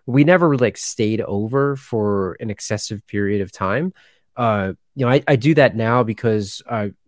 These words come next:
my, my, my wife's family lives further away from us. So we'll stay there for, for a few days. And it's nice to be part of the family traditions in, in both sides. I think the interesting thing, though, is, like, in this movie, what was it? They, they stayed for, like,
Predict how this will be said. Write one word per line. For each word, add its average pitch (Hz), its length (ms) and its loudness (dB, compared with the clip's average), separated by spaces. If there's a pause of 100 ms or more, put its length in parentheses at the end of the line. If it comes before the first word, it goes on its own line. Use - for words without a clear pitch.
my, 107 320 -4
my, 104 340 -6
my 120 160 -4
wife's 151 220 4
family 113 220 0
lives 104 340 0
further 104 300 0
away 110 160 2
from 107 160 -6
us. - 80 -6
So 104 100 -8
we'll 110 80 -6
stay 117 320 0
there 104 240 0
for, 95 320 -6
for 107 200 -6
a 95 40 -4
few 104 160 -8
days. 101 300 0
And 110 120 -4
it's - 160 -6
nice 226 280 -2
to 131 80 -4
be 113 160 -4
part 120 320 0
of 101 140 -2
the 101 100 -6
family 98 320 -4
traditions 117 640 -6
in, 107 220 -4
in 107 80 -4
both 98 240 -4
sides. 110 500 -4 (500)
I 143 60 2
think 349 200 0
the - 100 4
interesting 160 400 2
thing, 123 160 4
though, 117 160 6
is, 110 160 2
like, 107 160 0
in 110 80 0
this 165 220 2
movie, 117 440 2 (720)
what 160 220 -4
was 240 180 2
it? 113 220 2
They, 196 420 4 (800)
they 175 260 0
stayed 269 440 -2
for, 202 120 2
like, 113 320 2